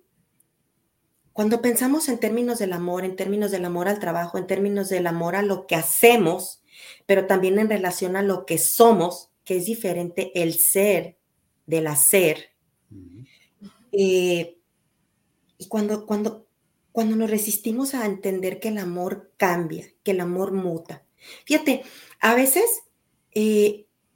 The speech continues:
Speaker 1: no sé si te ha pasado alguna vez, nos vamos a poner poquito personales, cuando has tenido una pérdida de algo, cuando te has sentido vulnerable por alguna circunstancia. A mí en lo personal sí me ha pasado,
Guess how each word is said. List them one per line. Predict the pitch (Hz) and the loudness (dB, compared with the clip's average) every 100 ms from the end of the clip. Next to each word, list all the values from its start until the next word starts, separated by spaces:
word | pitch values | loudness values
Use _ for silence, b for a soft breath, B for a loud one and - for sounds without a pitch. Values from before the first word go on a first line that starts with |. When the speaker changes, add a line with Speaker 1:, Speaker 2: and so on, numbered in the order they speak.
| _ _ _ _ _ _ _ - | _ _ _ _ _ _ _ -2
Speaker 1:
no | 262 | 0
sé | 277 | 2
si | 330 330 | 0 -2
te | 302 | -2
ha | 302 | -2
pasado | 311 294 277 | -2 -2 -2
alguna | 285 269 277 285 262 | -2 0 0 0 -2
vez, | 185 | -4
nos | 190 | -6
vamos | 208 269 | -6 -4
a | 302 | -4
poner | 294 208 202 | -4 -4 -4
poquito | 240 - - 262 | -8 -10 -10 -6
personales, | 233 202 180 170 156 160 | -4 -4 -6 -4 -4 -6
cuando | - 185 185 | -6 -4 -4
has | 185 | -4
tenido | 240 226 | -2 -2
una | 226 226 226 | -2 -4 -4
pérdida | 208 196 220 220 | -2 0 0 -2
de | 196 | -2
algo, | 175 165 160 165 _ b b b b | -2 -4 -6 -10 _ b b b b
cuando | - 202 202 | -6 -4 -2
te | 196 | -2
has | |
sentido | 208 208 208 214 | -2 -4 -2 -2
vulnerable | 208 190 180 175 165 170 | 0 -2 -2 -6 -6 -8
por | 175 185 | -8 -6
alguna | 175 170 170 | -6 -6 -8
circunstancia. | 175 190 - 175 - 170 156 175 - _ _ - | -8 -10 -8 -10 -10 -10 -8 -10 -14 _ _ -8
A | |
mí | 185 | -4
en | 254 | -2
lo | 370 | -2
personal | - - - 147 | -2 -4 -4 -4
sí | - | -2
me | 226 | -2
ha | 247 | 0
pasado, | 302 311 | 0 2